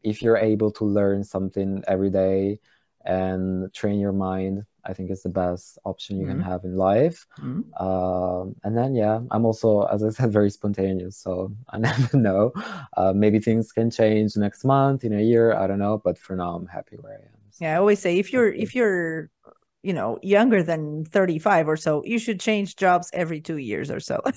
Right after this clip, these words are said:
Speaker 2: <laughs> That's my
Speaker 1: Okay, I
Speaker 2: theory.
Speaker 1: have <laughs> six months left. <laughs>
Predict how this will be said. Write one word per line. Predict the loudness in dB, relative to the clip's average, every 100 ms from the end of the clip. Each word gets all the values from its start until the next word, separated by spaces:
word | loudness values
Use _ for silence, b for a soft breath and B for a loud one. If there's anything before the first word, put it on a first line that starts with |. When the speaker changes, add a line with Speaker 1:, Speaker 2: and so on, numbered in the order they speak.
| 2
Speaker 2:
<laughs> | 2 4 0 2 0 0 B B 2
That's | 2 4
my | 6
Speaker 1:
Okay, |
I | 6
Speaker 2:
theory. | 8 8 8 6
Speaker 1:
have | 0 6 6 6 0 2
<laughs> |
six | 2 4
months | 6 6 6
left. | 6 8 6
<laughs> | 4